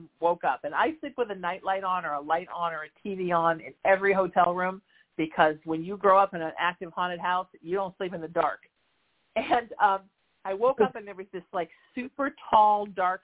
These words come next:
figure at the end of my bed. And, um, it was kinda cloaked, and it just said, "You don't need to go to Waverly Hills tomorrow. You've, you've had a positive trip, and that's a lot of negativity. And what you should do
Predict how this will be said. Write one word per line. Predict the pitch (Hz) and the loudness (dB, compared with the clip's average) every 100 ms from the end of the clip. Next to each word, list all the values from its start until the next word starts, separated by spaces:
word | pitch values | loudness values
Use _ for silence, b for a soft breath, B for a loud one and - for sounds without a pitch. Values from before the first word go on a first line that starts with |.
| _ | _
figure | - 190 175 147 | -14 -12 -12 -12
at | 143 | -12
the | 156 151 | -12 -12
end | 160 | -12
of | 156 | -8
my | 143 | -8
bed. | 151 143 117 92 _ _ _ _ _ _ _ _ _ _ - | -2 0 0 -4 _ _ _ _ _ _ _ _ _ _ -2
And, | 175 170 160 156 - - | 2 4 2 -4 -8 -2
um, | 160 156 | -2 -2
it | |
was | 175 175 | -10 -6
kinda | 254 202 | -2 -2
cloaked, | - - 214 226 - - - _ _ _ _ _ _ - | -4 -2 0 0 -2 -20 -20 _ _ _ _ _ _ -6
and | 190 | -4
it | 196 - | -4 0
just | 208 190 _ | 2 2 _
said, | 202 185 175 _ | 2 2 2 _
"You | 170 190 | -10 -4
don't | 202 185 | -4 -4
need | 175 180 | -6 -8
to | 160 | 2
go | 165 160 | 4 4
to | |
Waverly | 160 160 160 151 | 2 0 0 -4
Hills | 160 147 156 - | 0 2 0 -2
tomorrow. | 180 180 190 208 - _ | 2 4 4 2 -2 _
You've, | - 170 - | -6 -6 -4
you've | 180 | -2
had | 180 165 | 4 4
a | 151 | 2
positive | - 220 226 240 247 247 _ | 0 4 4 2 -12 -20 _
trip, | 220 226 - _ _ _ _ _ _ - | -8 -8 -8 _ _ _ _ _ _ -12
and | 165 | -8
that's | 165 165 | -8 -10
a | 139 | -10
lot | 156 156 190 | -6 -4 -6
of | 196 | -8
negativity. | 196 196 196 190 175 170 165 175 - | -12 -12 -12 -12 -10 -12 -14 -16 -8
And | 165 170 | -6 -6
what | 165 | -8
you | 175 240 370 | -8 -6 -6
should | 254 190 | -8 -8
do | 175 156 151 | -6 -4 -4